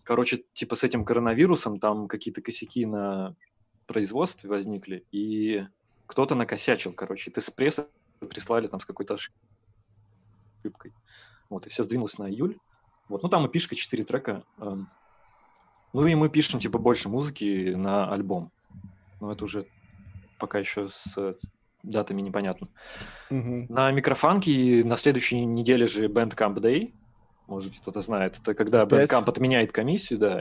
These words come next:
Speaker 1: Они анонсировали в этот раз заранее. Вот, я, короче, подготовился, нашел старые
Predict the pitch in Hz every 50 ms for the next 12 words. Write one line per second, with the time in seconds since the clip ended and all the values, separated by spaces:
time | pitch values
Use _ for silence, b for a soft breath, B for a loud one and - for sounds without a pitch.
0 | - - - 107 110 120 120 120 123 123 123 156 - - 143 123 107 101 101 95
1 | 101 104 - - - - 120 107 104 - - - 107 107 104 101 101 113 135 175
2 | 190 165 117 101 - _ b b b b b b b b b b - 113 113 107
3 | 98 107 110 - 127 120 120 - - - 120 117 120 113 - 139 156 185 185 -
4 | - 117 107 95 - - 123 104 - - - 120 117 110 104 101 98 95 98 -
5 | -